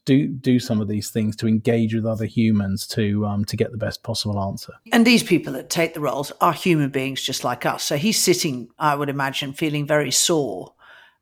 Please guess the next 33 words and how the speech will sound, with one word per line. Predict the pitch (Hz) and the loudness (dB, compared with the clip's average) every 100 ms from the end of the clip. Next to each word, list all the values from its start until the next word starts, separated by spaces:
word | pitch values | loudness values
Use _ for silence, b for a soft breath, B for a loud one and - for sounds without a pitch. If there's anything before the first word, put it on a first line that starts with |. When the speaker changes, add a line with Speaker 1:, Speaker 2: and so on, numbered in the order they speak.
| - | -8
Speaker 2:
about | 156 156 143 143 - - - | 0 4 4 2 -2 -12 -6
how | 165 156 | 0 2
short | - - 160 - - | 2 4 2 2 -2
his | 147 143 | -2 -2
reign | 180 156 147 131 | 2 2 2 -4
has | 117 143 - | -6 -6 -4
been, | 143 135 113 151 170 _ b b | -4 -4 -6 -12 -14 _ b b
which | 190 - | 0 4
might | 180 - | 4 4
seem | - 185 | 2 2
ridiculous | 185 190 254 311 170 - | 0 0 0 0 -2 -2
at | 131 | -4
some | - 143 139 | -2 -2 -4
point. | 143 143 - | -6 -6 4
But, | 202 202 | 4 4
uh, | 196 - | 0 2
you | 226 | 2
know, | |
and | 196 214 | 4 4
that | 233 | 4
must | 214 - | 4 2
be | - 151 | 2 0
hard | 135 185 180 170 | 2 4 6 6
on, | 156 156 151 - | 2 0 -4 -4
on | 160 | -2
the | 160 196 | -2 -2
ego. | 180 175 139 | 0 0 -2
But | 165 156 | -2 0
there | 220 | 2
is | 302 - | 2 2
this | 359 - | 2 2
part | - 240 233 175 127 - | -4 0 2 2 -2 -2
that | 165 160 147 | 0 0 0